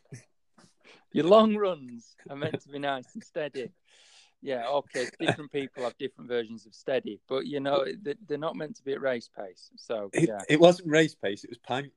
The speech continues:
Speaker 1: pace.
Speaker 2: Yeah.
Speaker 1: <laughs> I'm telling you, it was panic training. I haven't got time to do both.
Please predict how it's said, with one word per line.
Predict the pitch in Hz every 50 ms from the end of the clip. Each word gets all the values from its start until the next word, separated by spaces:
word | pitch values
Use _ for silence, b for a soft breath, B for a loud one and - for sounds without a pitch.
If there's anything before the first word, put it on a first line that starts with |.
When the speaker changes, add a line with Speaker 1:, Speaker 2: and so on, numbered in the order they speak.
| _
Speaker 1:
pace. | - 123 117 117 117 - - - - -
Speaker 2:
Yeah. | - 117 110 101 98 - - -
Speaker 1:
<laughs> | - - - -
I'm | 185 185
telling | - - - 185 196 180 180 165 151
you, | 151 143
it | 131
was | 127 123
panic | - - 143 147 147 131 -
training. | - 147 139 135 131 131 131 123 - _ B B B B B B B
I | 143
haven't | 151 165 170 160
got | 156 160 - _
time | - 151 156 165 160
to | - 160
do | 143 143 135
both. | 120 123 120 110 123 135